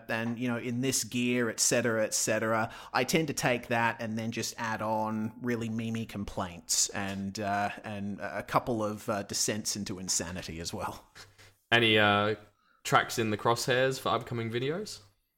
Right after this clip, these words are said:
Speaker 1: Hanoi is going to be the next one, the Hanoi Street Circuit that was supposed to be raced on in F one last year. And, uh, I have, uh, I have a few more on the line, um, but, uh, I'm going to keep those a secret <laughs> until, uh, a bit later.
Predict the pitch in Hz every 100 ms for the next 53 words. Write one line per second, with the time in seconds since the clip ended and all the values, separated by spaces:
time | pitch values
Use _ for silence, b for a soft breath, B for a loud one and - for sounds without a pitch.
0 | _ b b - - 120 123 135 151 -
1 | - 131 120 127 120 120 123 117 123 120
2 | 120 123 - 131 139 147 - 127 127 123
3 | 123 - 127 123 - 135 131 180 98 113
4 | - - - 139 127 123 - - 123 120
5 | 120 117 120 120 - 123 120 117 120 113
6 | 120 120 - 120 117 117 120 120 117 -
7 | - 123 170 - B B B B 127 123
8 | 123 123 127 123 123 127 147 190 185 160
9 | 151 - 180 185 - - 202 185 143 135
10 | 208 240 - 135 131 127 123 123 - 123
11 | 120 120 123 180 220 240 131 123 123 120
12 | 120 123 - 127 123 - 131 117 120 120
13 | 127 127 120 - 123 135 127 113 - -
14 | 120 - 104 - - 104 113 127 117 107
15 | 110 104 - 113 110 95 113 120 98 107
16 | 107 107 - 95